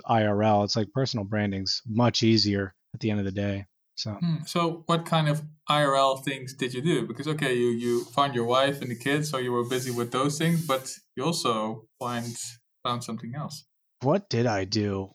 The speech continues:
Speaker 1: Well, we were living in Houston, so just getting acclimated to move, 'cause we lived in Dallas, and that's where my home base was. So it was part disconnecting to do I R L stuff, and part of it just, like, new place,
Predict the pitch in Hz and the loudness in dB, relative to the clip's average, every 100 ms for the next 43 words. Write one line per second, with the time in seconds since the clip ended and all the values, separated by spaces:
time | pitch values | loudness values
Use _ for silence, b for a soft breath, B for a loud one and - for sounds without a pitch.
0 | _ - 139 143 143 139 151 151 143 151 | _ 0 4 6 6 6 6 6 6 6
1 | 190 170 113 - - 135 135 - 117 104 | 6 4 2 0 4 4 6 2 2 2
2 | 101 98 - _ _ _ - - 131 113 | 0 -6 -14 _ _ _ -2 2 4 6
3 | 107 104 101 - _ _ _ - 120 151 | 6 6 2 -4 _ _ _ -4 4 4
4 | - 160 135 143 175 160 - - 127 127 | 4 -2 2 6 6 4 0 2 6 6
5 | 131 131 131 131 127 135 117 120 120 131 | 6 6 6 4 4 4 6 4 2 2
6 | 127 113 117 139 160 151 117 123 117 113 | 2 4 6 6 6 4 6 6 6 6
7 | 110 - - 143 131 131 123 - 139 127 | 4 2 0 2 6 6 4 4 4 6
8 | 120 120 123 107 117 113 - 117 104 104 | 4 6 4 4 4 4 2 2 2 2
9 | - 123 117 113 - - 180 196 - _ | 4 4 4 4 0 0 2 2 0 _
10 | _ b b b b b _ 147 165 - | _ b b b b b _ 4 6 6
11 | 165 147 147 - 156 160 - 143 117 135 | 6 6 6 6 6 6 4 4 6 6
12 | 135 135 - - 139 135 131 135 - 147 | 8 6 4 2 6 6 8 6 6 4
13 | 147 131 113 - 135 131 123 120 110 123 | 6 4 2 4 6 6 4 2 2 2
14 | 107 123 143 - 147 147 151 - | 2 4 4 4 4 6 6 2